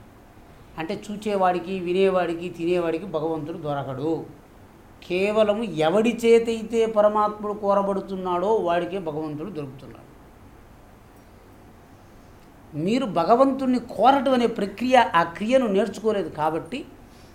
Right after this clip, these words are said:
ఆత్మవిద్య మనం అభ్యాసం చేయలేకపోతున్నాం. కోరటం, "కోరండి" అని చెప్పామనుకోండి, మనం ఏం చేస్తామంటే, "నేను కోరుతున్నానండి" అని చెప్పేస్తాం, అంతే.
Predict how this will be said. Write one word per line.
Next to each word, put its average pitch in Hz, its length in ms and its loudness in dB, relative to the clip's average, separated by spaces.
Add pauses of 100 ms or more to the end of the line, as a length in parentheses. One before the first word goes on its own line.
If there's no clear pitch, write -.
(120)
ఆత్మవిద్య 208 560 0
మనం 185 160 -4
అభ్యాసం 151 420 -2
చేయలేకపోతున్నాం. 127 680 -14 (1200)
కోరటం, 214 380 4 (1000)
"కోరండి" 233 800 4
అని 202 100 -2
చెప్పామనుకోండి, 196 800 -2
మనం 185 180 -4
ఏం 214 180 -4
చేస్తామంటే, 208 400 -6
"నేను 208 200 -4
కోరుతున్నానండి" 214 760 2
అని 202 100 -2
చెప్పేస్తాం, 175 440 -4
అంతే. 143 280 -10